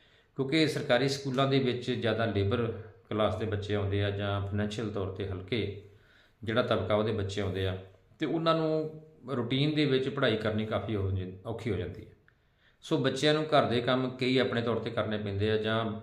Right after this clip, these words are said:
ਆਪਣੇ ਪੇਰੈਂਟਸ ਦੇ ਨਾਲ ਕਈ ਵਾਰ ਲੇਬਰ ਕਰਨ ਵੀ ਜਾਣਾ ਪੈਂਦਾ। ਇਸ ਕਰਕੇ ਬੱਚਿਆਂ ਦੀ ਹਾਜ਼ਰੀ ਸਕੂਲਾਂ ਦੇ ਵਿੱਚ ਬੜੀ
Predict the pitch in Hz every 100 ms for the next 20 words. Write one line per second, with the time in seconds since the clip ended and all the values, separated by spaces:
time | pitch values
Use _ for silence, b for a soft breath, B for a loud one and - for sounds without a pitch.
0 | - 120 117 117 117 131 143 127 120 104
1 | 95 98 - B B B B - 139 147
2 | 143 - 127 135 - 131 120 113 101 92
3 | 95 85 85 - - b b b - 165
4 | - 147 - - 131 110 107 113 113 123
5 | 98 92 95 107 104 - 95 95 98 95
6 | 92 104 107